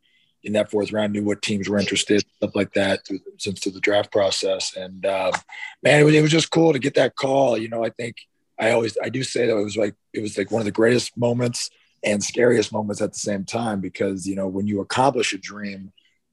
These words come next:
you know, then what, right? That, that was always my, that was the mountain I was always climbing. And, uh,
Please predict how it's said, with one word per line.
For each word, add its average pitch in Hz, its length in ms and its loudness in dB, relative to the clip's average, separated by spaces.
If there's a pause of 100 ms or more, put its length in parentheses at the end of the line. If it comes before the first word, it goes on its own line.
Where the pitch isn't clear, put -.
you 104 120 0
know, 104 100 4
then 127 240 4
what, - 300 2
right? 113 260 4
That, 123 220 4
that 120 180 4
was 117 140 0
always 120 340 2
my, 110 100 -6
that 117 200 0
was 117 100 -2
the 107 80 -16
mountain 110 320 -6
I 107 80 -6
was 98 140 -18
always 101 260 -10
climbing. 104 560 -14
And, 95 240 -12
uh, 95 240 -2